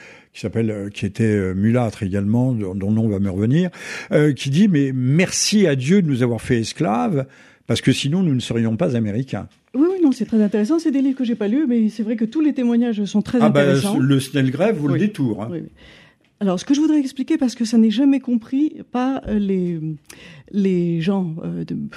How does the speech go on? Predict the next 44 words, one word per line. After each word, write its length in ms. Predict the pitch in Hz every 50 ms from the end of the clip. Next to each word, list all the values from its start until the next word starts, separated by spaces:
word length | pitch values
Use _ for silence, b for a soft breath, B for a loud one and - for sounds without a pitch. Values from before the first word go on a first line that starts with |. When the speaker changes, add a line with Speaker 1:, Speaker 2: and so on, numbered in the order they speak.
| B B B
Speaker 2:
souvent 260 | - - - 147 156 151
d'aspect 320 | 147 170 - - - 202
blanc, 180 | 180 208 214 185
mais 80 | 165
en 80 | 160 160
tout 80 | -
cas 80 | - 190
de 80 | 160 165
conscience 500 | - 190 190 160 - 202 185 160 - 160
blanche, 380 | 156 151 196 226 269 247 -
hein, 140 | 196 208 214 B B B B 226 B B -
euh, 160 | 190 185 180
qui 160 | 180 - 220
en 80 | 208 208
veulent 160 | 190 220 208
beaucoup, 480 | 175 185 240 220 - 285 294 302 277 - -
euh, 180 | 202 202 190 190
à 60 | 185
tous 100 | - 208
les 140 | 226 202 202
gens 100 | 226 247
qui 100 | 220 -
font 140 | - - 208
des 80 | 190
revendications, 720 | 185 180 180 180 180 165 165 - 170 160 - 233 247 254 240 B B B B B B B B -
euh, 440 | 185 180 185 185 180 185 185 190 - 185
de 540 | 190 254 247 233 247 - - 196 202 180 185
type 200 | 170 - 208 165
mémoriel, 520 | 175 170 165 156 160 170 208 262 302 269 214
hein, 160 | 220 240 214
donc, 340 | 180 180 175 160 - - 180
qui 180 | - _ - 196
disent, « 100 | 190 233
Il 80 | 262
faut 140 | 220 - 175
revenir 240 | 196 190 208 226 214
sur 140 | - 196 180
l'histoire 260 | 170 160 - 202 180
de 60 | 175
l'esclavage 520 | 160 147 - - 147 147 208 254 269 247
et 80 | 202 175
insister 400 | 165 160 165 175 160 - 233 240
sur, 240 | 220 - 208 196 185
euh, 80 | 170